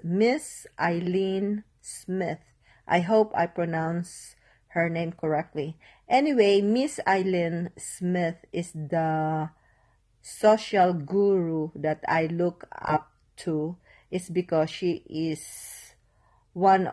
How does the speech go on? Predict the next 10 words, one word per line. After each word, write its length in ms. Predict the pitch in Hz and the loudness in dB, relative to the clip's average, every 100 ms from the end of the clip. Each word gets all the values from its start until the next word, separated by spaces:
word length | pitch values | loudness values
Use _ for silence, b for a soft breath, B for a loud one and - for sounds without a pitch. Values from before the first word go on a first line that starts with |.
| - | 2
of 280 | 175 170 160 | 4 4 0
the 100 | 170 | -2
social 440 | 185 180 180 160 | -2 -2 -4 -4
media 380 | 170 165 151 135 | -4 -2 0 0
actually 800 | 156 160 - 165 156 151 139 - _ _ - - 190 | 0 -4 -8 -6 -2 -2 -4 -8 _ _ -20 -6 -2
who 460 | 170 160 156 151 - | 0 2 0 -2 -4
convinced 580 | 175 160 160 180 180 - | -2 0 2 2 2 -4
me 300 | 151 147 - b b b b _ - | -6 -8 -10 b b b b _ -4
to 180 | 190 175 | -2 -2
have 640 | - - 160 151 147 | -4 -4 -2 -2 -4